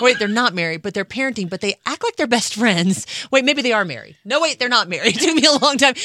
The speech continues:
And, uh, people will ask me sometimes. I'll be like, "No, they're not married, but they're best friends." And people are like,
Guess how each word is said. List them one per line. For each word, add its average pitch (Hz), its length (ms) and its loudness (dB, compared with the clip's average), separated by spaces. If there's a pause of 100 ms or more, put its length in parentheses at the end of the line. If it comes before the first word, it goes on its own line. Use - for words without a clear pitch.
(120)
And, 311 100 4
uh, 269 140 4
people 453 240 2
will 269 120 4
ask 320 220 0
me 285 80 -8
sometimes. 202 480 -2
I'll 208 60 0
be 208 80 0
like, 208 100 -4
"No, 240 160 -4
they're 233 80 -8
not 220 160 -2
married, 190 180 -6
but 170 100 -6
they're 165 80 -6
best 165 200 -2
friends." 151 320 -4
And 170 80 -8
people 190 180 -2
are 175 80 4
like, - 120 -6